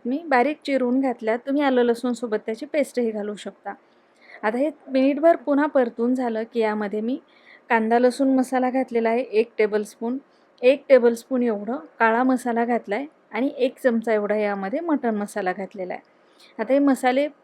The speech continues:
कमी फ्लेमवरती फक्त अर्धा मिनिट असे तेलामध्ये मिक्स करून घ्यायचे आणि तयार केलेलं वाटण घालून यामध्ये आपल्याला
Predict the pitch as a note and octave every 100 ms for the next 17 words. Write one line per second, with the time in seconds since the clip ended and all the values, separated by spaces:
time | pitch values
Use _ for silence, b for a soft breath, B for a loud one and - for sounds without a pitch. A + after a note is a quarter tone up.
0 | - C4+ D4 D#4+ D#4 B3+ A#3 A3 C4+ C4+
1 | - - C#4 A#3 A3+ A#3+ A3+ G#3+ G#3+ A#3
2 | A#3 A3 G3+ G3+ C4 C4+ A#3+ - A3+ G#3+
3 | A3+ C4 A#3+ G#3+ D#4 F4 b b b b
4 | - C4+ C#4+ C#4 C4 D4 D4+ C#4+ B3 B3+
5 | B3 G#3+ A3+ A3+ A3 G#3+ G#3+ A3+ A3 G3+
6 | G3 G3 - F#3